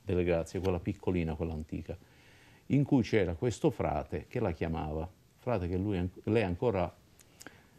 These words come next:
non aveva incontrato. Quando qualche mese dopo la Carolina Giovannini, che organizzava già i primi viaggi a San Giovanni Rotondo, la invitò,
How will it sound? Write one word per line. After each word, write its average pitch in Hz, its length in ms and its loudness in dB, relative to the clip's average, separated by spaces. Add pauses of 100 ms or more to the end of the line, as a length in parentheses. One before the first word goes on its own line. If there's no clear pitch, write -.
(220)
non 98 140 -2
aveva 92 180 2
incontrato. 78 680 -2 (1400)
Quando 123 420 4
qualche 117 460 2
mese 101 280 2
dopo 95 280 2
la 80 120 0
Carolina 104 460 4
Giovannini, 95 760 0 (560)
che 90 60 -2
organizzava 85 580 0
già 95 340 2 (100)
i - 80 -6
primi 101 280 2
viaggi 104 320 4
a 87 60 -2
San 87 160 -2
Giovanni 92 180 2
Rotondo, 85 480 -2
la 104 400 2 (280)
invitò, 98 680 2